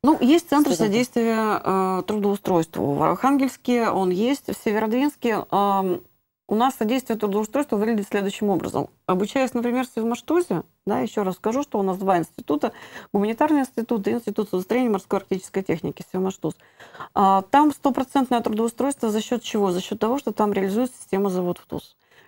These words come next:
Speaker 1: Люди, посту-, э, поступив, уже на первом курсе заключают трудовые договоры с предприятиями. И предприятия в них заинтересованы не меньше, чем <laughs> студенты в предприятиях. Поэтому там такой симбиоз.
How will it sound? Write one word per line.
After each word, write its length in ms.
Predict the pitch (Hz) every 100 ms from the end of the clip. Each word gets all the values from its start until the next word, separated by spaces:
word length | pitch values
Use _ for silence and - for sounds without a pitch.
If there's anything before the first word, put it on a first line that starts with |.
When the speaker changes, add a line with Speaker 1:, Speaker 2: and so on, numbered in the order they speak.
| -
Speaker 1:
Люди, 180 | 233 208
посту-, 680 | 208 - 196 170 190 190 180
э, 100 | -
поступив, 580 | 202 - 226 285 320 -
уже 200 | 202 214
на 120 | 220
первом 360 | 214 226 196 190
курсе 280 | 190 269 220
заключают 500 | 185 185 - 220 208
трудовые 360 | 175 175 185
договоры 360 | 185 175 165 170
с 40 |
предприятиями. 840 | - - - 175 151 - 156 165 175 - _ _
И 40 | 196
предприятия 680 | - - 208 240 269 294 226
в 40 |
них 180 | 220 214
заинтересованы 760 | 208 226 - 196 - 214 226 247
не 160 | 220
меньше, 420 | 196 190 196 - 269
чем 400 | - 202 214 - -
<laughs> 100 | -
студенты 460 | - 196 208 214 226
в 200 | - 190
предприятиях. 680 | - 202 - 208 175 151 156 - - - 214
Поэтому 380 | 233 254 247 226
там 180 | 220
такой 420 | 208 214 220 196 165 _ _ _ _ _
симбиоз. 680 | - 226 208 220 190 175 -